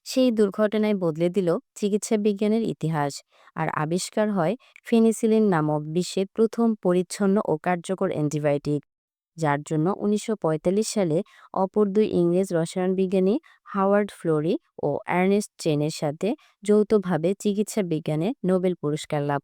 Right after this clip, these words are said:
করেন। আলেকজান্ডার ফ্লেমিং বলেছিলেন, "I did not invent penicillin, nature did that। I only discovered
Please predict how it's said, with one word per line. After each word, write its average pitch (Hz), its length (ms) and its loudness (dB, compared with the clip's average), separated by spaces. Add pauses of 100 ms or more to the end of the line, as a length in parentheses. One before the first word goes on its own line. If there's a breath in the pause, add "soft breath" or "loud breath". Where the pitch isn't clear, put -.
করেন। 143 300 0 (720)
আলেকজান্ডার 220 480 0
ফ্লেমিং 220 420 2
বলেছিলেন, 180 540 0 (380 loud breath)
"I 214 160 2
did 220 180 0
not 233 240 0
invent 190 420 0
penicillin, 220 600 2 (260)
nature 170 320 0
did 156 200 -2
that। 131 280 -2 (380 soft breath)
I 180 100 0 (100)
only 208 300 0
discovered 156 680 -2